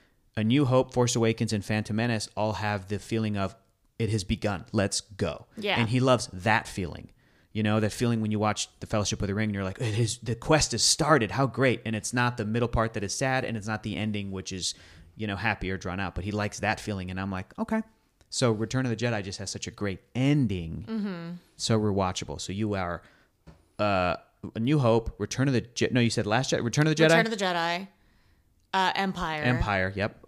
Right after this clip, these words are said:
Speaker 2: Uh, Rogue One.
Speaker 1: Nice.
Speaker 2: Uh, I, I flip them a, a lot, but Force Awakens and, and The Last Jedi.
Speaker 1: Okay.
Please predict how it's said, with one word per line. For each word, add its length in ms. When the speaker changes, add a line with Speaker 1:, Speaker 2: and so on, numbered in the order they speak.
Speaker 2:
Uh, 440
Rogue 300
One. 440
Speaker 1:
Nice. 1120
Speaker 2:
Uh, 260
I, 260
I 180
flip 320
them 140
a, 140
a 80
lot, 300
but 180
Force 200
Awakens 360
and, 260
and 180
The 60
Last 280
Jedi. 360
Speaker 1:
Okay. 300